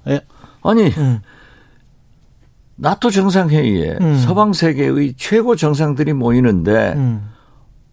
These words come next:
Speaker 2: 영부인이 동반하지 않으면은 그것도 마이너스예요.
Speaker 1: 아, 그렇습니까?
Speaker 2: 아니,
Speaker 1: 예.
Speaker 2: 중국 시진핑 주석도
Speaker 1: 음.
Speaker 2: 하다못해 김정은도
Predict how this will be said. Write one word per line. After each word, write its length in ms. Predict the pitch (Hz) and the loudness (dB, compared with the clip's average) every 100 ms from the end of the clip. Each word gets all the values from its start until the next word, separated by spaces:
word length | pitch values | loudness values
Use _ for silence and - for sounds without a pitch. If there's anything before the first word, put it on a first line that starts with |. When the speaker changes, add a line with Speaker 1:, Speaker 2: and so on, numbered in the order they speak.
| _ - - 143 | _ -20 -8 0
Speaker 2:
영부인이 680 | 202 208 269 285 170 110 - - | 2 2 2 2 0 -4 -10 -6
동반하지 540 | 160 175 180 139 151 | -2 0 0 0 -2
않으면은 480 | 135 117 123 117 104 | -2 -2 -2 -4 -6
그것도 680 | - - 196 277 - 339 320 - _ | -8 -6 -4 -4 -4 -6 -6 -12 _
마이너스예요. 800 | - 123 127 127 110 85 87 71 - - | -10 -6 -4 -4 -4 -4 -6 -10 -12 -6
Speaker 1:
아, 200 | 120 107 | -4 -4
그렇습니까? 720 | - 127 - 143 254 139 151 - | -4 -2 -2 -2 0 0 -2 -2
Speaker 2:
아니, 120 | 160 | 0
Speaker 1:
예. 420 | 143 127 131 127 - _ | 2 2 0 -2 -8 _
Speaker 2:
중국 600 | - - 226 302 320 220 208 - - | -8 -2 0 2 2 0 -6 -16 -12
시진핑 640 | - 226 269 277 202 127 | -4 -2 0 0 -2 -2
주석도 640 | 104 92 101 - - - - | -4 -6 -8 -8 -12 -12 -8
Speaker 1:
음. 380 | 151 139 131 120 | -4 -2 -2 -4
Speaker 2:
하다못해 500 | 120 302 415 330 220 107 | -4 -2 -2 -4 -4 -6
김정은도 800 | - 175 190 254 285 165 95 | -2 0 0 0 0 -2 -4